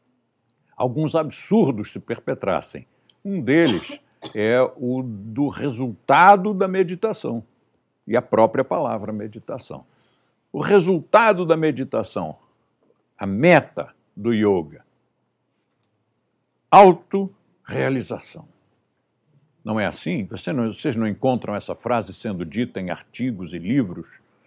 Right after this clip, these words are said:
Inclusive, tem um livro do Vivekananda, que é um autor sério, publicado por uma editora séria, daqui de São Paulo, mas cujo tradutor não foi tão sério assim.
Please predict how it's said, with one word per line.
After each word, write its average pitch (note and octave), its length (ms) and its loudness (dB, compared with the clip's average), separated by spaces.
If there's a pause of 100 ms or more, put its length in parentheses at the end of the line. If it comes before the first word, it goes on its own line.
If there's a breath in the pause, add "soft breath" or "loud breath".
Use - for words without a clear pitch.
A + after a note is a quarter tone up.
(460)
Inclusive, G2+ 600 -2
tem A2+ 180 -6
um G2 140 -4
livro A2+ 320 0
do F#2 120 -2
Vivekananda, F#2+ 920 0
que E2+ 100 -12
é F2 40 -6
um F2 100 -6
autor F2 280 -8
sério, A#2+ 480 0 (720)
publicado C3 580 2
por A#2 160 -4
uma A2 160 -2
editora F#2+ 440 -4
séria, B2+ 580 2 (160)
daqui - 340 -12
de F2+ 120 -10
São D#2+ 240 -14
Paulo, G2+ 560 0 (760)
mas A#2+ 280 0
cujo G3 420 0
tradutor C#3 1000 2 (680)
não A3+ 200 -4
foi - 160 -2
tão G#2 200 -6
sério F2+ 340 -4
assim. D3 340 -8